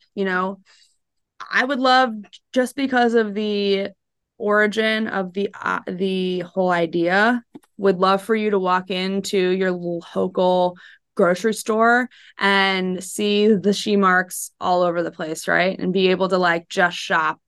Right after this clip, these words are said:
with She certified companies. That would be amazing.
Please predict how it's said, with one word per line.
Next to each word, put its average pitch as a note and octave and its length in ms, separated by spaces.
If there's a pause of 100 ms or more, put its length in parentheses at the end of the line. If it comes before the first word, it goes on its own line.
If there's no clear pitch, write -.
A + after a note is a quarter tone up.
(120)
with F3 180
She E3+ 220
certified D#3 720 (420)
companies. D#3 640
That - 180
would F3+ 80
be E3+ 120
amazing. D#3+ 640